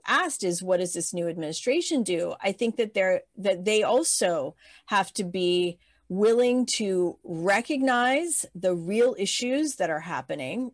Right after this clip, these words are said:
right? To be able to recognize that, uh, women, girls, trans folks, children, right, um, are all being impacted, uh, disproportionately by these negative,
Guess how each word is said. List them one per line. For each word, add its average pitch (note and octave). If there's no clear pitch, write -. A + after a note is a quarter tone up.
right? F3
To F3
be E3+
able E3
to F3
recognize F3+
that, D#3
uh, D3
women, G3
girls, F#3
trans G3+
folks, F3+
children, G3+
right, F3
um, E3+
are G#3+
all B3+
being G3
impacted, E3
uh, D#3+
disproportionately F3+
by D#3
these D#3
negative, D3+